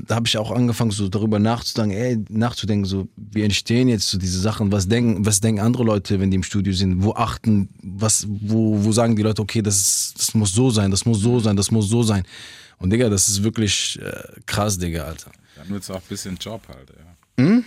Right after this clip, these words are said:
Speaker 2: Dann wird's, weißt du, halt auch ein bisschen Job, so ein bisschen Arbeit.
Speaker 1: Ja, ja, natürlich, klar, ne, der Zauber geht halt schon ein bisschen flöten.
Speaker 2: Ja.
Speaker 1: Aber dafür geht halt auch dieses Egomäßige so ein bisschen nach vorne und ich dachte mir so, okay, jetzt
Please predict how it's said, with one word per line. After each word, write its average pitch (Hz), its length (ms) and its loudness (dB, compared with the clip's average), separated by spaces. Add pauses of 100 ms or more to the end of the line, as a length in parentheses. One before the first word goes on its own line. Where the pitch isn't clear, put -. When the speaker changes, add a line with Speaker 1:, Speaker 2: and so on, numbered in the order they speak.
Speaker 2:
Dann 92 200 -4
wird's, 113 180 -8
weißt 110 260 -4
du, 107 40 -4
halt 95 180 -4
auch 85 80 -6
ein - 60 -20
bisschen 85 340 -8
Job, 101 260 -10
so - 120 -12
ein 71 40 -14
bisschen 78 280 -18
Arbeit. 76 440 -14
Speaker 1:
Ja, 131 360 2
ja, 143 320 4
natürlich, 160 580 2
klar, 175 260 2
ne, 151 120 2
der 135 220 0
Zauber 160 360 2
geht 147 220 2
halt - 440 -2 (320)
schon 165 380 2
ein 143 60 2
bisschen 143 280 4
flöten. 156 440 0 (240)
Speaker 2:
Ja. 95 300 -2 (380)
Speaker 1:
Aber 156 540 2 (520)
dafür 123 560 0
geht 135 220 0
halt 127 180 2
auch 120 160 0
dieses 113 380 0
Egomäßige 110 840 2
so 104 120 0
ein 98 100 -2
bisschen 113 240 0
nach 101 120 -2
vorne 113 300 0
und 104 80 0
ich 98 80 -2
dachte - 180 -6
mir 104 80 0
so, 101 240 0
okay, 117 260 0
jetzt 110 300 0